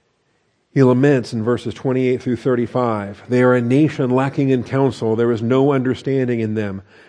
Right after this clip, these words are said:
Would that they were wise, that they understood this, that they would discern their future. How could one chase a thousand and two put ten thousand to flight,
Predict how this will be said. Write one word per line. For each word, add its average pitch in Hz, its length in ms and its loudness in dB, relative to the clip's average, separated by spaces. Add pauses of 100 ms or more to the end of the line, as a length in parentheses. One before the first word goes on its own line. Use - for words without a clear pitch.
(100)
Would 139 240 6
that 143 120 2
they 147 100 4
were 135 160 4
wise, 127 580 2
that 120 100 0
they 127 160 2
understood 139 540 0
this, 107 320 -4 (320)
that 117 80 0
they 131 120 6
would 131 200 2
discern 147 520 2
their 127 160 2
future. 139 580 2 (560)
How 131 200 2
could 139 240 0
one 147 320 2
chase 151 320 0
a 156 80 -2
thousand 139 520 0
and 110 140 -4
two 180 280 0
put 143 220 -2
ten 180 260 0
thousand 123 380 -2
to 147 60 2
flight, 139 380 -6